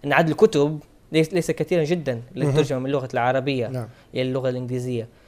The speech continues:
Speaker 1: لكن متى بدأت الترجمة الأصلية لل-، لل-
Speaker 2: أتفق معك بأنها الآن أصبحت أكثر
Speaker 1: مثلًا
Speaker 2: بكثير
Speaker 1: نقول إن هي
Speaker 2: من
Speaker 1: عشرة، عشرة أو عشرون عامًا.
Speaker 2: نعم، نعم. لا، حتى أقل بكثير.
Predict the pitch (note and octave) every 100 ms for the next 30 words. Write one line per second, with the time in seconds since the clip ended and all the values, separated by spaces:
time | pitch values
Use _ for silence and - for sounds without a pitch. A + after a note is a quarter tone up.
0 | _ _ _ _ - A3+ A#3+ E3 F3+ A3+
1 | - - - G3+ B3+ A3 G3+ G3 - E3+
2 | F3 F#3+ E3 C#3+ C3+ B2+ B2+ B2 A#2+ C#3
3 | - D#3 D3 B2+ A2+ - C#3 B2+ B2+ F#3
4 | G3+ F#3 F3 D#3+ B2 B2 D3 C#3 C3 E3
5 | D3+ E3 - B2 B2+ D#3 - C3 B2 F3+
6 | G#3 - A3 A3+ A3 A3 G3+ F3+ - F3
7 | A3 F#3+ E3+ D3+ D#3+ F3+ F3 C#3+ C#3 A#2
8 | F3+ D3+ G#2 A#2 A2 - - E3 E3 E3
9 | C#3+ C3 D#3+ A2+ A2+ - D3+ A2+ A2+ -
10 | C3